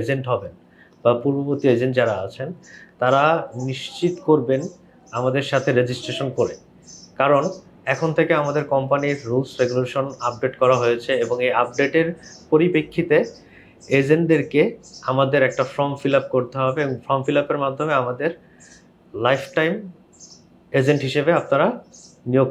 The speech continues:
পাবেন এবং others যে সুযোগ সুবিধা রয়েছে, সেটা আমরা আপনাদেরকে প্রোভাইডেড করব। আশা করি প্রত্যেকটা এজেন্ট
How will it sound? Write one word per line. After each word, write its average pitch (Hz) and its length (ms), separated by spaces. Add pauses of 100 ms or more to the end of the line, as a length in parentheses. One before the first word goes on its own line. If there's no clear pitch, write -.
(120)
পাবেন - 220 (380)
এবং 131 120 (140)
others 165 240 (100)
যে 151 80 (440)
সুযোগ 151 220 (100)
সুবিধা 135 260
রয়েছে, 123 280 (120)
সেটা 143 200 (100)
আমরা 123 180
আপনাদেরকে 120 420 (440)
প্রোভাইডেড 127 360 (100)
করব। - 180 (720)
আশা 151 180
করি 156 120 (100)
প্রত্যেকটা 147 440
এজেন্ট 143 200